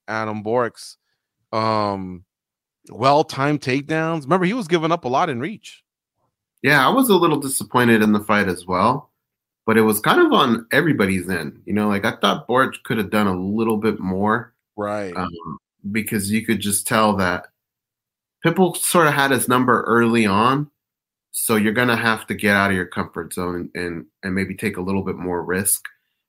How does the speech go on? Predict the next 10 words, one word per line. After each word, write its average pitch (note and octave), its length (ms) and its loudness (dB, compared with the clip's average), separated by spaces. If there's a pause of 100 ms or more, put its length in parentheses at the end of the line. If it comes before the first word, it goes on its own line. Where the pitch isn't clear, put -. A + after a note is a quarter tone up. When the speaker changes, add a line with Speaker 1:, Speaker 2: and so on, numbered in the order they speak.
(100)
Speaker 2:
And F#2+ 120 -2
I G2 60 2
don't G2 180 0
feel G2 140 -2
like F#2 180 -4
Boric F#2 320 -4
did F#2+ 180 -6
that. A#2+ 320 0 (520)
So, F#2+ 380 0
uh, E2+ 400 -2